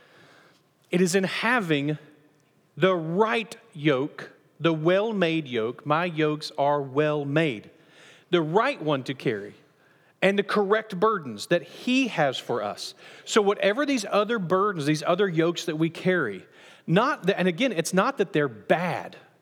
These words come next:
Uh, yokes, the other yokes may not be bad. For yokes from parents, some of them are bad.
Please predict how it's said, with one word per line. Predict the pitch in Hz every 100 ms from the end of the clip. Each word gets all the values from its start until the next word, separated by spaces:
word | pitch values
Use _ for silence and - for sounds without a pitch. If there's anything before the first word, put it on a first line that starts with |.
| -
Uh, | 175
yokes, | 160 190 240 - - - -
the | 165
other | 202 254
yokes | 208 208 -
may | 185
not | 185 139
be | 160
bad. | 113 139 170 120 95 - _ _ _ _
For | -
yokes | 131 151 160
from | - 131
parents, | 135 190 180 107 - - - _ _ _ _ _
some | - - 165
of |
them | 143 131
are | 147
bad. | 151 120 98